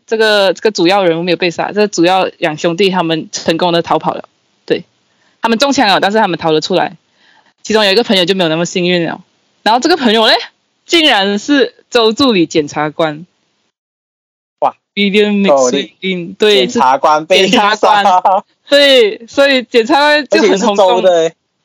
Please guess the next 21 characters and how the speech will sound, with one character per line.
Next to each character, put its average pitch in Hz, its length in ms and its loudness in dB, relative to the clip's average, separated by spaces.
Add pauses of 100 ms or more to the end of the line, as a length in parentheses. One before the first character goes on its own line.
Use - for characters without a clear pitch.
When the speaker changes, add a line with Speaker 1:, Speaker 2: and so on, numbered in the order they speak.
(160)
Speaker 1:
对， 247 220 4
州 208 200 -2
检 185 180 -6
察 180 160 -2
官， 175 240 -4 (380)
州 233 260 -2
助 285 200 -2
理 190 160 -2
检 170 200 -4
察， 170 240 -6
助 339 200 0
理 185 160 0
啊， - 100 -8
好 156 100 -6
像 208 100 -4
是 269 60 -8
助 254 160 -10
理 180 100 -10
检 143 160 -12
察 147 160 -14
官， 151 260 -20